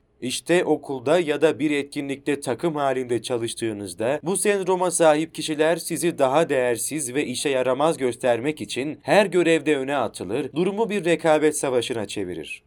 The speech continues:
Bu nedenle yengeç sepeti sendromu her yaştan, cinsiyetten ve milletten insanda görülmektedir. Bu sendroma sahip kişiler başarısız olmaktan korkarlar. Çünkü başarısız olduklarında özgüven ve benlikleri yıkılmaya başlar.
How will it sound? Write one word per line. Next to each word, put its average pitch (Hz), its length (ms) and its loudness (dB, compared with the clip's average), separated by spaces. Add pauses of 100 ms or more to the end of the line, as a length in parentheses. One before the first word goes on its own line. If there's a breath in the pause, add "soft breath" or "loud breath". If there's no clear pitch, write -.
(140)
Bu 196 120 0
nedenle 185 420 2
yengeç 156 480 0
sepeti 156 420 -2
sendromu 139 580 -2
her 147 200 2
yaştan, 120 680 -4
cinsiyetten 156 800 0
ve 175 100 0
milletten 151 640 0
insanda 143 500 -4
görülmektedir. 107 920 -6 (280)
Bu 190 160 -4
sendroma 190 540 0
sahip 165 500 2
kişiler 147 500 0
başarısız 139 560 0
olmaktan 143 600 0
korkarlar. 127 920 0
Çünkü 156 420 -4
başarısız 113 500 -2
olduklarında 139 840 -2
özgüven 107 640 -4
ve 147 200 -2
benlikleri 127 580 -2
yıkılmaya 107 540 -4
başlar. 85 640 -10